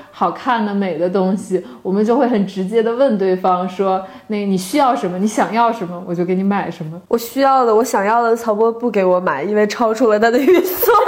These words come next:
Speaker 2: <laughs>
Speaker 1: 我多体谅你啊，我也说了就是没有多贵的东西啊，谁像你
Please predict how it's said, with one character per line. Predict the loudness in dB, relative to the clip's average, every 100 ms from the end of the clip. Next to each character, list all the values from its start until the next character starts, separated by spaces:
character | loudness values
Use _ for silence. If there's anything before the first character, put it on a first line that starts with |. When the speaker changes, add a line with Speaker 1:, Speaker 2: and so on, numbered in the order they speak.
| 2 2 0
Speaker 2:
<laughs> | -2 -2 -6 -6 -2
Speaker 1:
我 | 0 2
多 | 2
体 | 0 0
谅 | 2 2 2
你 | 0 0
啊， | 0 2
我 | 2 2
也 | 2 0
说 | 0 0 2
了 | 0
就 | 2 0
是 | 0 0 0
没 | 2 2
有 | 2
多 | 2 0
贵 | 2 2 2
的 | 0
东 | -2 -4 -6
西 | -4 -4
啊， | -2 -4 -10 -20 _ _
谁 | -2 0 2
像 | 2 0 0
你 | -2 -4